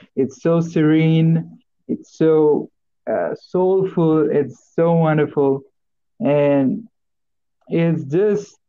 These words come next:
you know, it's, it's, it's a paradise. It's really a paradise. And you guys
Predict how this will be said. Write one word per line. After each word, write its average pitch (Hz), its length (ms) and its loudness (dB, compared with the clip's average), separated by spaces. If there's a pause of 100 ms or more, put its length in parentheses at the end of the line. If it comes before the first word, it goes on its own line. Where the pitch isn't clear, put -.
(140)
you 170 240 0
know, 147 260 0
it's, 156 280 -4 (180)
it's, - 180 -8 (160)
it's 165 200 -4
a 175 40 -4
paradise. 160 840 -4 (720)
It's - 180 -8
really 156 380 0
a 147 60 0
paradise. 139 800 -2
And 139 600 -2 (560)
you 165 220 0
guys 175 540 0